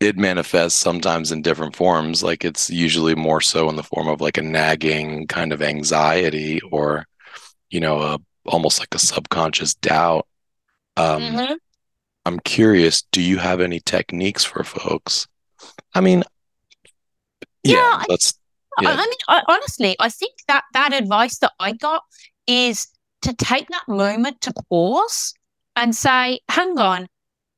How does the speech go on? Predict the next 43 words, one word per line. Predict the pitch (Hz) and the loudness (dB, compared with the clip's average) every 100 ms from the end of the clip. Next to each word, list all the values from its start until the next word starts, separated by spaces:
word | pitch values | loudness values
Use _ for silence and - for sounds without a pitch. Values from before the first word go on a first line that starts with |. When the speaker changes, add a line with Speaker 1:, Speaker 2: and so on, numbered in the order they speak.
| _ | _
Speaker 2:
you | 254 | 0
know, | 254 254 | 2 2
if | 247 | 0
I | 302 359 | 2 2
was | 330 | 2
going | - 247 247 | 0 0 0
to | 214 | -2
interview | 208 208 226 240 226 | -2 0 -2 -2 -2
for | 220 | -2
another | 214 208 185 | -2 -2 -2
job, | 170 180 180 185 - _ _ | 2 4 4 2 -6 _ _
or | 190 190 190 - | 2 4 4 2
if | 196 | 2
I | 233 233 | 4 4
just | 269 247 | 2 2
needed | 220 220 214 | 2 2 -6
to | 196 | -6
tell | - 185 190 | 0 0 0
someone | - 202 196 196 170 | -2 0 0 -2 2
what's | 254 - 240 | 0 2 2
my | 240 | 2
narrative," | 202 175 180 208 240 - 311 370 - _ _ _ _ _ _ _ - | 2 2 0 -2 -4 -2 -2 -4 -16 _ _ _ _ _ _ _ -2
and | 247 | 0
just | 269 - | -2 -4
taking | - 311 370 | -4 -4 -2
a | 392 | 2
moment | 262 196 233 359 330 _ _ _ _ - | 4 4 0 -2 -8 _ _ _ _ -12
simply | - 453 466 262 170 - _ - | -4 -4 -4 -6 -6 -6 _ -6
to | 302 254 | 2 2
write | 240 277 320 - | 4 4 2 -4
down | 175 190 196 233 285 370 _ _ _ _ _ _ - | 0 2 2 -2 -10 -16 _ _ _ _ _ _ 2
all | 285 302 | 4 6
of | 247 | 4
the | 254 | 0
things, | - 180 147 - - _ _ _ _ | -2 -6 -6 -12 -12 _ _ _ _
right? | 214 - _ | 0 0 _
All | - 381 | -2 0
of | 370 302 | 2 2
the | 320 | 2
things | 330 302 262 | 0 0 -2
that | - | -2
you've | 226 190 | -2 -2
done, | 226 202 147 | 0 0 -2